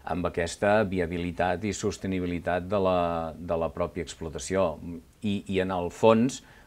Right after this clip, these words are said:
això pensem que, que s'ha de veure premiat d'alguna manera, i això és el que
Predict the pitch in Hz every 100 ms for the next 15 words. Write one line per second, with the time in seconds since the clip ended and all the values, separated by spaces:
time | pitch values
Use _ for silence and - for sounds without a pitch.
0 | - 95 90 110 104 107 - 107 98 110
1 | 104 101 123 - - - - - 92 92
2 | 92 87 95 - 92 95 92 90 92 113
3 | - 85 82 87 92 - _ - - 87
4 | 78 80 85 82 101 107 117 185 240 95
5 | 98 90 98 95 98 104 -